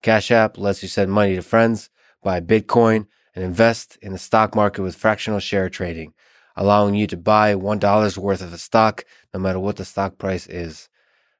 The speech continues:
Brokerage services are provided by Cash App Investing, a subsidiary of Square and member S I P C. Get Cash App from the App Store and Google Play and use the code Lex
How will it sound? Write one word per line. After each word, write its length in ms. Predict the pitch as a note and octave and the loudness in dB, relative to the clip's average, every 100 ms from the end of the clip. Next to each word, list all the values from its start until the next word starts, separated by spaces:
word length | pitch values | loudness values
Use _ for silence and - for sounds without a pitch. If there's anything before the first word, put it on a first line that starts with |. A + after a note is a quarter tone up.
| _ | _
Brokerage 340 | A2 A2+ A#2 G2+ | 0 2 2 -2
services 580 | - A#2+ A#2 - A2 G2 | 2 2 2 -2 -4 -4
are 60 | |
provided 400 | F#2 G2 G2 F#2+ | -8 0 0 0
by 80 | F#2 | -2
Cash 340 | F#2 G2+ F#2+ | -2 -2 0
App 200 | F#2+ F2+ | -4 -8
Investing, 600 | F2+ F2+ A2 - G#2+ G2+ - _ _ | -10 -2 -2 0 -2 -2 -6 _ _
a 40 | G#2 | -14
subsidiary 760 | F2 - A#2+ G#2+ G#2+ G2+ G2 | -12 -2 2 4 4 4 2
of 100 | F#2 | -2
Square 500 | - - A2 G#2 F#2+ G#2 | -8 2 4 4 2 -6
and 120 | F#2 | -2
member 320 | G2+ F#2+ G2 | 0 0 -4
S 260 | - G2 - | -4 -8 -4
I 120 | F#2+ | -6
P 200 | F2+ F2 | -6 -14
C. 380 | - - E2 D#2 _ _ _ _ _ - | -12 -10 -10 -12 _ _ _ _ _ 0
Get 240 | A2 G#2+ | 0 2
Cash 280 | A#2+ A#2 - | 0 0 2
App 300 | A#2+ A#2 - _ _ | 2 2 0 _ _
from 140 | - | -4
the 100 | F#2+ | 2
App 160 | G#2+ A2 | 4 2
Store 320 | - A2+ A2+ | 0 2 2
and 80 | G2+ | 2
Google 240 | G2 F2+ | -2 -4
Play 400 | - A2+ A#2+ A2+ - _ _ _ | -2 2 2 2 -4 _ _ _
and 180 | F#2+ G2+ | -4 0
use 220 | A2+ G#2 | 0 -2
the 80 | G2+ | -6
code 380 | - G#2 G#2 | 0 2 2
Lex 680 | F#2+ F#2+ G#2 A2 - - - | -2 0 0 0 -10 -20 -20